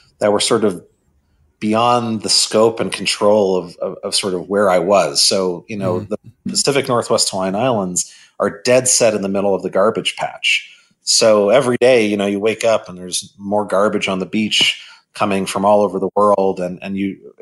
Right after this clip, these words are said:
Speaker 1: it's in some ways a fairly helpless feeling because nothing you do there can solve it, even though you,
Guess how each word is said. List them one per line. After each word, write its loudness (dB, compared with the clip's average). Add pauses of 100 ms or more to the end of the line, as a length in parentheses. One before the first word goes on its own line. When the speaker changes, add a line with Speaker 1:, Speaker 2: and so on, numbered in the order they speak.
(140)
Speaker 1:
it's -2
in -2
some 2
ways 2
a -4
fairly 2
helpless -2
feeling 0
because -4
nothing 0
you -2
do -2
there -2 (280)
can -20
solve 2
it, -4
even -6
though -4
you, -6